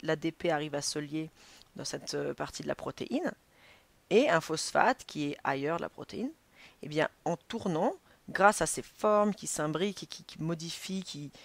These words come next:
qui vont faire pression sur, euh, les autres parties de la protéine,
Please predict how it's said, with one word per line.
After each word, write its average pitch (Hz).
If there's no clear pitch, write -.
qui -
vont 156
faire -
pression 190
sur, 143
euh, 143
les 151
autres -
parties -
de 147
la 143
protéine, -